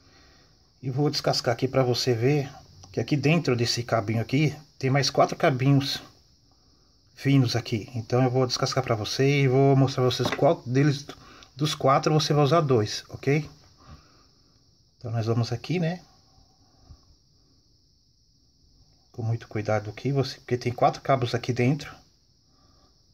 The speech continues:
Então você vai descascá-los e desfiá-los pra poder fazer. Então, pessoal, aqui, ó, tem um,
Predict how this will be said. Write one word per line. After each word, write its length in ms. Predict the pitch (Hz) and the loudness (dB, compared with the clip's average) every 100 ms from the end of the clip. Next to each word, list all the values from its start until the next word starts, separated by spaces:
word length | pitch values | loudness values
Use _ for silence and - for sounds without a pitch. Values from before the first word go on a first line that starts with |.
| _ _ _ _ - | _ _ _ _ -12
Então 100 | 113 | -6
você 280 | 120 117 113 | -6 -4 -4
vai 140 | 110 | -6
descascá-los 960 | 120 - 143 - 139 143 135 - - - - _ - _ _ _ _ _ _ _ - | -6 -6 -6 -4 -2 -2 -4 -10 -18 -20 -20 _ -20 _ _ _ _ _ _ _ -10
e 80 | |
desfiá-los 600 | 120 123 - 113 117 - | -4 -4 -4 -8 -8 -12
pra 160 | - 117 | -6 -6
poder 360 | - 113 120 117 | -4 -2 -2 -2
fazer. 400 | - 117 113 117 - | -4 -2 -2 -6 -6
Então, 240 | 156 151 151 | -4 -2 0
pessoal, 300 | 123 - 120 | 0 0 0
aqui, 140 | 139 | 0
ó, 120 | 110 - - - - _ | 0 -2 -18 -20 -20 _
tem 120 | - | -6
um, 140 | 123 | -4